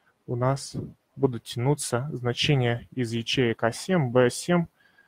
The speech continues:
и так далее. А, кажется, что всё хорошо. Нажмём «ОК». И давайте протестируем, сохраним это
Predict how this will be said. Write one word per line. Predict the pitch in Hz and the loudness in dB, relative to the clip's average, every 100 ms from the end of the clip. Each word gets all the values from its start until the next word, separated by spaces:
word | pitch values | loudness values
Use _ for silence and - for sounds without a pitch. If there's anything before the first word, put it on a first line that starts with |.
| _ _ _ | _ _ _
и | 131 | -10
так | - 107 110 | -6 -6 0
далее. | 110 107 104 107 - - - - - - _ _ _ _ - - - | 2 2 0 -2 -4 -4 -4 -6 -6 -10 _ _ _ _ -20 -20 0
А, | 131 123 120 117 - - | 4 6 6 4 2 0
кажется, | - 147 127 - - 135 127 - - | 6 8 8 2 -4 0 0 -2 -8
что | - - 127 | -10 -6 -6
всё | - 131 | -2 -4
хорошо. | 139 147 - 240 262 - | -2 -2 4 4 4 4
Нажмём | 143 139 143 143 | 2 4 2 2
«ОК». | 143 - 233 - - - - - | -2 0 -2 -2 -10 -20 -14 -4
И | 196 165 | 0 4
давайте | 143 147 147 143 - 127 | 6 8 6 4 0 0
протестируем, | - 143 139 143 - 240 202 135 120 | 2 0 0 -4 -2 2 4 4 2
сохраним | - 123 151 151 208 233 - - - - _ _ _ _ _ _ _ _ - | -6 -2 0 2 2 0 -2 -2 -4 -8 _ _ _ _ _ _ _ _ -4
это | 135 - 127 120 | -4 -2 2 2